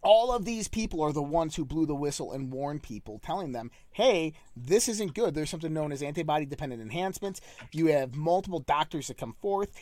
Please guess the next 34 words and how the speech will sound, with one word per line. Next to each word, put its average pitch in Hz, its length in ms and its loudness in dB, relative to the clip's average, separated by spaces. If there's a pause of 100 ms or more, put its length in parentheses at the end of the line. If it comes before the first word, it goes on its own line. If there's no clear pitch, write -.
(180)
Then 175 280 4
you 220 120 -2
got 185 240 8
people, 175 460 0 (340)
<clears throat> 415 220 -2
excuse 175 420 -4
me, 113 120 -8 (320)
you 170 100 0
got 151 180 4
whistleblowers 160 600 4
from 139 160 -6
the 123 40 -6
medical 170 320 0
community, 196 540 -2
like 135 140 0
the 117 80 -6
D 147 220 0
O 139 60 0
D 156 220 -6
whistleblowers 165 560 0
that 160 140 -6
came 165 160 -4
about 143 300 -2
through 135 180 -4
what's 127 340 -6
known 143 220 -4
as 110 80 -10
Project 131 420 -6
Salus. 147 640 -2 (540)
Project 160 340 0
Salus 165 560 2
was 151 380 2
a 135 100 -2
five-year, 156 840 0